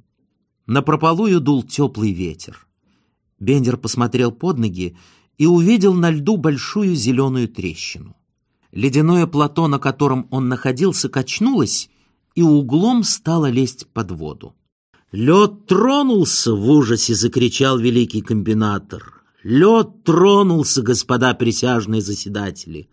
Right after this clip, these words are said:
Он запрыгал по раздвигающимся льдинам, изо всех сил торопясь в страну, с которой так высокомерно прощался час тому назад.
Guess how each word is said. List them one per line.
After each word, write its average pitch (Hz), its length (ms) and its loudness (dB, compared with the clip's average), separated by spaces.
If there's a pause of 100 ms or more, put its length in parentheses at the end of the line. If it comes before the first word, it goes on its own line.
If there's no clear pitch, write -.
(480)
Он 143 160 0
запрыгал 139 560 0
по 127 180 -2
раздвигающимся 120 920 0
льдинам, 117 600 -2 (340)
изо 151 220 0
всех - 280 -2
сил 226 240 -2
торопясь 165 520 -2
в - 80 -10
страну, 202 520 -2 (460)
с - 120 -8
которой 135 420 0
так 151 280 -2
высокомерно 147 760 -2
прощался 147 680 -4
час 123 320 -8
тому 107 240 -4
назад. 95 360 -8